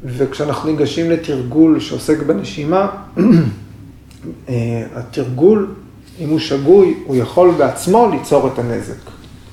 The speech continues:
ל-, אה, ובפרט למערכת העצבים. אז בגלל זה כל, אה, הכתבים, כל מי שהייתה לו סמכות לאורך ההיסטוריה,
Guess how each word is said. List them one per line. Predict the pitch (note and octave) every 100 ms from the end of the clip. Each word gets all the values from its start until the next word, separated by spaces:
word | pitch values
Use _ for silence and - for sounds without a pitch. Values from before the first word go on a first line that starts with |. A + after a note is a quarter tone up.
| - - - - - - - - - - - C3+
ל-, |
אה, | C3 - B2 A2+ A2+ A#2 A2+ -
ובפרט | B2 B2+ B2 B2 - G3 - C3
למערכת | B2 B2+ B2+ C#3 C3+
העצבים. | B2 - A#2+ A#2 B2 - - - - - - - - - - - - - - - - - - - -
אז | A#2+ A#2 A#2+ - - C3+
בגלל | C3+ C#3+ C#3
זה | C3+ F3 F#3 - - - - - - -
כל, | - F#3 F#3 E3+ C#3+ - -
אה, | C3+ C3+ C3 B2+ C3
הכתבים, | B2 - D3 A#2+ B2+ B2 - - -
כל | - F3+ F3+ F3 D#3+ D3+ C#3
מי | C#3+
שהייתה | C#3 C#3 C3+ C#3+
לו | C#3+
סמכות | - C3+ A#2+ D#3 D3+ -
לאורך | C3+ C#3 C#3+
ההיסטוריה, | C3+ B2+ - C#3+ C3 A#2+